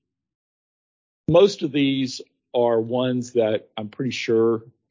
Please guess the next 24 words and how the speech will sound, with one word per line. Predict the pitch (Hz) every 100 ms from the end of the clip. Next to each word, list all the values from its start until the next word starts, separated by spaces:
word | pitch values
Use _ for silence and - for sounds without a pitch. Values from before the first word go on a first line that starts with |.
| _ _ _ _ _
uh, | 110 107 107 - -
about. | 110 110 113 -
So | -
let | 113
me | 156 131
just | 127 -
skip | - 123 120
down. | - 110 113 110 113 - -
In | 123 117
the, | 113 110 104 _ _ _ _ _ _ _ -
the | 123
council | 120 - 160 156 147
agencies | 127 123 131 123 139 127
category, | - 131 131 131 131 127 123 127 _
you've | - 120
got | 131 120 -
a | 113
total | - 123 120 123 117
of | 117 110 110 - _ _ _ _
five | 120 120
hundred | 120 120 101
and | 107
fifty-two | - 123 123 110 120
thousand. | 110 110 110 110 123